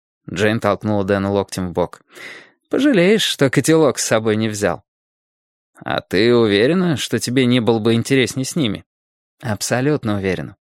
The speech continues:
Иду спать». Она с улыбкой подняла на него глаза и легонько коснулась его руки, потом поднялась с банкетки.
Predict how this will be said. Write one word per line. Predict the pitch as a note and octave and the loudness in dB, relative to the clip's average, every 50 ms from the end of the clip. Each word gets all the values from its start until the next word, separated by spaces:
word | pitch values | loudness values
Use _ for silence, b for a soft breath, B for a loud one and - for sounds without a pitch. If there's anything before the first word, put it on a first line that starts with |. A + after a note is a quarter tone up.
| _ _ | _ _
Иду | - G3+ G3+ D3 A2 | -4 -2 0 0 0
спать». | G#2 - - - D#2+ - - - - - _ _ _ _ _ _ _ _ _ _ _ _ _ _ _ _ | 0 -2 -4 -6 -8 -10 -10 -14 -20 -20 _ _ _ _ _ _ _ _ _ _ _ _ _ _ _ _
Она | - G2 F#2+ G2 F#2+ | -4 -2 0 0 0
с | - G#2+ | 2 2
улыбкой | G#2+ G#2+ G#2 - - G2+ | 2 2 2 0 -4 -4
подняла | - G#2 G2 G#2+ G#2+ G#2 G#2 | -2 -2 0 0 2 2 2
на | G#2 G#2 | 2 0
него | G#2 G2+ G2+ G2+ F#2+ | 0 0 0 0 0
глаза | G#2+ G#2 G2 F#2+ F#2+ - C3+ D3 C#3 B B B B B B B B B _ | 2 2 2 2 2 0 -2 -2 -2 B B B B B B B B B _
и | - E3 | -4 -2
легонько | F3+ E3 D3+ C3 C3+ D3+ D#3+ - D3 | 0 0 2 2 2 2 2 0 0
коснулась | - C#3+ B2 - C3 B2+ C3+ C3 - - | 0 0 0 2 2 2 2 2 0 0
его | A#2 A#2 A#2+ | 2 2 2
руки, | A#2 A2+ G#2+ - - F#2+ F#2+ F#2+ - _ _ _ _ | 2 0 -2 -4 -6 -6 -6 -6 -10 _ _ _ _
потом | - - - A2+ C#3 | -10 -6 -4 -4 -2
поднялась | - B2+ A2 A2 G#2 G#2 G#2+ G2 | -2 -2 0 2 2 2 2 2
с | G2 | 2
банкетки. | F#2+ G#2 G2+ F#2+ - - F2+ E2+ - - - - | 0 0 0 -2 -4 -4 -4 -4 -6 -10 -16 -20